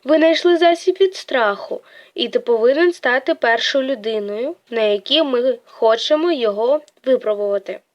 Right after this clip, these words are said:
Але, повторюю, ти можеш відмовитися. Тільки зроби ти це треба зараз. Давши згоду, ти вже не зможеш стати таким, як раніше. Вирішуй. Так само, тримаючи схрещеними пальці, я кивнув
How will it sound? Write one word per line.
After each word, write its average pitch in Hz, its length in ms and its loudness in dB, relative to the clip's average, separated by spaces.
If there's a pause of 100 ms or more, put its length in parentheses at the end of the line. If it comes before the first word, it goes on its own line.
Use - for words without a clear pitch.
(640)
Але, 226 220 4
повторюю, 320 680 2 (160)
ти 240 140 0
можеш 240 440 -2
відмовитися. 247 840 2 (540)
Тільки 262 380 -2
зроби 294 460 2 (460)
ти 214 220 -2
це 392 320 2 (180)
треба 302 320 2
зараз. 202 520 -4 (640)
Давши 262 420 0
згоду, 262 500 2 (300)
ти 302 140 2
вже 339 200 4
не 370 140 6
зможеш 254 500 2
стати 233 380 -2
таким, 233 360 -4
як 220 180 -2
раніше. 226 540 -4 (220)
Вирішуй. 247 720 -2 (1400)
Так 247 220 -2
само, 349 360 4
тримаючи 269 560 0
схрещеними 254 680 -2
пальці, 262 520 -2
я 233 360 -2
кивнув 262 560 -2